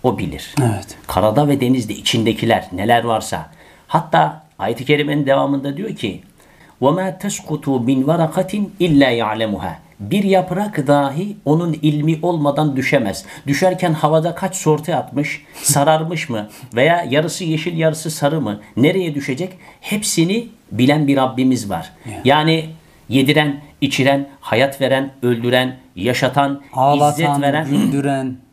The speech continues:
Speaker 1: izzet veren, zillet veren, ağlatan, güldüren ve tu'izzu men teşâ ve tuzillu men teşâ. Kur'an-ı Kerim'de bu ayetlere çok rastlarız. Rabbim dilediğine izzet verir,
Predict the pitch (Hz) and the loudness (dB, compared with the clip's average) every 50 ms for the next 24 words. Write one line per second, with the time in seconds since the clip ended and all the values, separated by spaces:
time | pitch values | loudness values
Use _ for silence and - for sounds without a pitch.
0 | _ _ _ - 135 127 117 117 156 175 165 165 165 165 160 160 165 165 160 156 | _ _ _ -4 -4 -4 -2 -2 -2 -2 -2 -2 -4 -4 -2 -2 -2 -4 -6 -8
1 | - 95 95 101 120 120 127 156 160 160 - 165 156 156 165 165 147 - - 101 | -10 -8 -6 -4 -2 0 0 0 -2 0 0 0 0 0 0 -2 -4 -4 0 0
2 | 107 120 131 135 135 - 151 147 147 131 113 123 131 127 127 139 139 139 139 - | 0 2 2 0 0 0 -2 -4 -2 -2 -2 -2 -2 0 0 2 2 2 0 -2
3 | - - - - 110 127 - - 151 - 190 208 160 117 117 143 147 143 139 139 | -12 -20 -10 -6 -6 -4 -2 -2 -2 -2 -2 -4 -4 -2 0 2 2 4 4 4
4 | 139 127 131 139 127 - - 170 170 - 151 147 139 143 - 127 123 156 175 160 | 2 2 -2 -4 -4 -2 -2 -2 -2 0 0 -2 -2 -2 -4 -6 -4 -2 -2 0
5 | 135 135 131 127 127 123 117 - 120 117 - 127 113 98 - - - - 110 120 | 2 2 2 2 2 0 0 -2 -2 0 2 0 0 0 -4 -8 -4 0 0 0
6 | 120 117 104 110 113 120 120 117 120 117 120 117 - - - _ _ - 95 104 | 0 -2 -2 -2 -2 -2 -2 -2 -2 -2 -2 -4 -8 -18 -20 _ _ -12 -6 0
7 | 123 120 117 117 117 - 131 127 135 135 131 - 175 165 - 117 98 - - - | 2 2 2 0 -2 -4 -4 -2 -2 -4 -2 -2 -4 -2 -2 -2 -2 -2 -4 -6
8 | 92 80 80 - - - - - - - - - 110 110 110 - 151 147 131 139 | -6 -6 -6 -10 -14 -16 -18 -20 -20 -10 -2 0 0 0 2 2 0 2 2 2
9 | 143 143 147 135 147 147 151 131 131 127 131 175 175 165 - 120 104 92 85 - | 2 2 2 2 2 0 0 -2 -4 -4 -2 -2 -2 0 0 -2 -2 -2 -4 -12